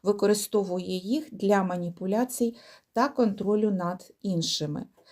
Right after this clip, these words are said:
Карти вказують на залежність від влади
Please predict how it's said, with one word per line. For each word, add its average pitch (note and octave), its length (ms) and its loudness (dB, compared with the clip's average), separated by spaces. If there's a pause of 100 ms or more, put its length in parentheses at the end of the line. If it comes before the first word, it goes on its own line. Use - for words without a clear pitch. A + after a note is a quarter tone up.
(240)
Карти D4+ 280 4
вказують B3+ 540 4
на A#3 140 6
залежність A3+ 840 4
від G3 260 0
влади F3+ 600 -2